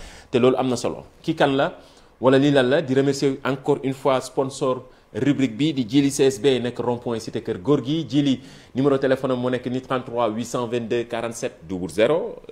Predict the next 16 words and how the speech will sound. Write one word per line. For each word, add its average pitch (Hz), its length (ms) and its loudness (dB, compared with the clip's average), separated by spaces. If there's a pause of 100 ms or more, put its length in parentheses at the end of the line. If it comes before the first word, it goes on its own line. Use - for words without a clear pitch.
(260)
Djily, 123 340 2
am 110 220 -6
nga, 107 220 0 (500)
euh, 85 220 -2 (400)
possibilité 107 560 -6
ñu 104 100 -6
am 104 140 -8
fa 107 120 -8
matériel 101 440 -6
électroménager, 104 920 -6 (160)
lépp 107 280 -4
luy 104 180 -8
Samsung, 101 600 -10 (280)
euh, - 480 -8
iPhone 101 320 -6
ak 104 80 -10